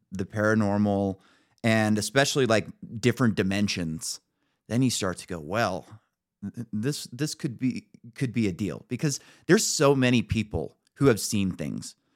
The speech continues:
Like, I have a friend who swears to God that he has, he's had this ghost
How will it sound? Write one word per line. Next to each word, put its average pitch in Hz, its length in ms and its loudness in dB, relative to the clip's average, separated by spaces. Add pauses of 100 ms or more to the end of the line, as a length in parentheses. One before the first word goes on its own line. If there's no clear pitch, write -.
(140)
Like, 117 140 4
I 131 180 2
have 165 220 0
a 127 60 2
friend 104 540 -2 (220)
who 117 220 -6
swears 135 680 -4
to 147 100 -12
God 101 460 -4 (720)
that 110 360 -4
he 127 280 -2
has, 113 240 0 (240)
he's 107 300 -6
had 131 260 0
this 135 180 -4
ghost 113 520 -2